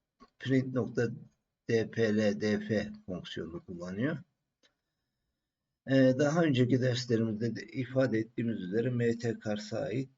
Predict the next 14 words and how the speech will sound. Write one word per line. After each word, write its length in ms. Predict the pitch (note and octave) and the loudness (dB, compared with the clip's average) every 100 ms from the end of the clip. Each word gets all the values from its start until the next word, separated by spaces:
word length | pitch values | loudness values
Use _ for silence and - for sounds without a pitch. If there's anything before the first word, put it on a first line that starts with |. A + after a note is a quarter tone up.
| _ | _
ne 120 | A#2 | -8
çizmiştik? 680 | A2+ A2 - F2+ - - - | -6 -6 -8 -8 -8 -8 -10
Bir, 160 | - - _ | -12 -16 _
bir 380 | B2 G#2+ G#2 G#2+ | -6 -4 -6 -6
tablo 340 | A#2+ A2 G2 | -4 -2 -2
elde 260 | F#2+ F#2 F2+ | -2 -4 -8
etmiştik. 760 | F2+ - G#2 - B2+ A#2+ - - - _ | -10 -12 -10 -8 -6 -10 -14 -20 -20 _
Veri 220 | G2+ G2 | -2 -2
setine 400 | F2 G2+ - F2 | -4 -10 -10 -14
ait 280 | F2 F#2 - | -12 -12 -16
bir 60 | - | -12
tablo 360 | G#2+ G#2 G2 | -8 -6 -6
elde 260 | F#2 C3+ C3 | -8 -8 -10
etmiştik. 600 | C3 - - - C#3+ | -12 -10 -8 -6 -6